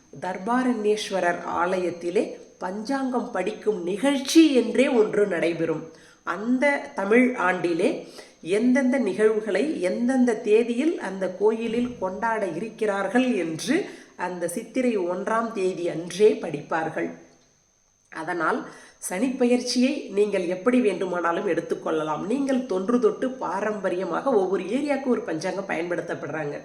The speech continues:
ஆற்காடு பஞ்சாங்கம் எல்லாம் திரு-, திருவண்ணாமலை சைடு பார்த்தீங்கன்னா, திருவண்ணாமலை, செங்கல்பட்டு, காஞ்சிபுரம் மாவட்டங்களிலெல்லாம் ஆற்காடு பஞ்சாங்கம்னே பயன்படுத்துவாங்க. ஒவ்வொருவர் பயன்படுத்தும் பஞ்சாங்கத்திற்கு ஏற்ப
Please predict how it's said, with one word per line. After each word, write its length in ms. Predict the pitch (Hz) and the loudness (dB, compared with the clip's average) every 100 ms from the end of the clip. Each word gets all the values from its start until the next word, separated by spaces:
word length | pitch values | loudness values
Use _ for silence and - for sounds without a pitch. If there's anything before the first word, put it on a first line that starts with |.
| - - - - | -16 -20 -20 -10
ஆற்காடு 420 | 165 214 233 220 | -4 -2 0 -2
பஞ்சாங்கம் 440 | 220 185 160 185 190 | -2 -2 -4 -4 -2
எல்லாம் 280 | 160 190 - | -2 -4 0
திரு-, 260 | 208 214 | 0 0
திருவண்ணாமலை 480 | - 226 220 196 180 | -2 -2 0 0 0
சைடு 280 | 175 170 175 | -2 -2 -4
பார்த்தீங்கன்னா, 560 | - - 170 165 208 - - - - - | -6 -4 -4 -4 -6 -8 -20 -20 -20 -6
திருவண்ணாமலை, 500 | 185 185 175 170 170 | -2 0 0 -2 -2
செங்கல்பட்டு, 580 | 180 160 180 180 - | -4 -4 -4 -6 -8
காஞ்சிபுரம் 600 | 165 165 175 175 160 160 | -8 -6 -6 -4 -4 -4
மாவட்டங்களிலெல்லாம் 840 | 156 160 175 165 156 160 156 165 254 - - _ | -4 -6 -6 -4 -2 -2 0 -2 -4 -10 -20 _
ஆற்காடு 460 | - 208 247 240 226 | -6 -4 -2 -2 -2
பஞ்சாங்கம்னே 580 | 220 160 170 185 180 190 | -2 -4 -4 -4 -2 -4
பயன்படுத்துவாங்க. 840 | 180 170 175 165 160 156 147 147 - - - _ | -4 -6 -4 -4 -4 -4 -4 -6 -10 -20 -20 _
ஒவ்வொருவர் 680 | 175 214 240 285 294 311 - | 0 0 2 -2 0 -2 -2
பயன்படுத்தும் 720 | 180 196 233 233 - - 233 - | -2 -2 0 -2 -2 -6 -8 -10
பஞ்சாங்கத்திற்கு 1000 | 180 170 220 226 226 - 214 - 202 160 | -12 -6 -4 -4 -4 -4 -6 -4 -4 0
ஏற்ப 640 | 185 247 254 - 269 339 | 2 2 2 -4 -4 -4